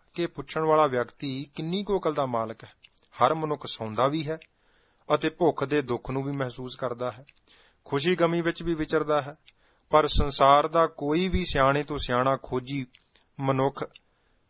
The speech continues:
ਇਹ ਨਹੀਂ ਦੱਸ ਸਕਿਆ ਕਿ ਨੀਂਦ ਦਾ ਸਰੂਪ ਕੀ ਹੈ, ਉਸ ਦਾ ਕੱਦ ਕਾਠ, ਰੂਪ ਰੰਗ ਕਿਹੋ ਜਿਹਾ ਹੈ। ਇਸੇ ਪ੍ਰਕਾਰ ਖੁਸ਼ੀ ਗਮੀ ਅਤੇ ਭੁੱਖ ਇਤ ਆਦਿਕ ਵੀ ਕੇਵਲ ਅਨੁਭਵ ਹੀ ਕੀਤੇ ਜਾ ਸਕਦੇ ਨੇ।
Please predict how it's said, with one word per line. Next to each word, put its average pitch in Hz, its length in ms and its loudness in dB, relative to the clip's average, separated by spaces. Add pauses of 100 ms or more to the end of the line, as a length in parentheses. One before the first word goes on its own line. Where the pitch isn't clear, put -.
(220)
ਇਹ 190 180 8
ਨਹੀਂ 247 120 0
ਦੱਸ 151 240 4
ਸਕਿਆ 147 260 2
ਕਿ 160 180 -4
ਨੀਂਦ 139 380 -2
ਦਾ 160 260 4 (180)
ਸਰੂਪ 160 520 2
ਕੀ 110 220 -12
ਹੈ, - 120 -14 (340)
ਉਸ 147 180 -4
ਦਾ 143 160 6
ਕੱਦ 131 340 2
ਕਾਠ, 127 420 4
ਰੂਪ 127 340 -4
ਰੰਗ 123 240 2
ਕਿਹੋ 175 360 -2
ਜਿਹਾ 113 220 -6
ਹੈ। - 100 -14 (680)
ਇਸੇ 175 240 4
ਪ੍ਰਕਾਰ 147 460 2
ਖੁਸ਼ੀ 156 400 -4
ਗਮੀ 135 360 -2 (100)
ਅਤੇ 139 180 -4
ਭੁੱਖ 143 440 -2
ਇਤ 160 140 -2
ਆਦਿਕ 151 380 4
ਵੀ 139 120 -8
ਕੇਵਲ 135 460 -2 (580)
ਅਨੁਭਵ 190 280 4
ਹੀ 196 100 -2
ਕੀਤੇ 151 340 -8
ਜਾ 117 180 4
ਸਕਦੇ 120 380 -4
ਨੇ। 175 140 -6